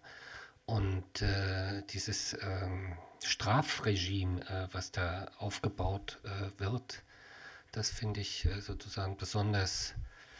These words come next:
überzeugend, äh, in, in den, äh, in den Mechanismen, wie das funktioniert. Ähm,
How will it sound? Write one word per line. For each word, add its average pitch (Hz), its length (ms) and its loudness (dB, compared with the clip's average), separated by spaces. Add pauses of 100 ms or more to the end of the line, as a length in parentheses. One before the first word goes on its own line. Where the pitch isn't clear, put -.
(680)
überzeugend, 135 880 10 (460)
äh, 110 420 6
in, 113 240 6
in 110 240 0
den, 101 260 2
äh, 98 360 0
in 98 160 -2
den 95 180 0
Mechanismen, 101 760 2
wie 110 80 2
das 95 180 0
funktioniert. 101 880 2 (600)
Ähm, 87 640 2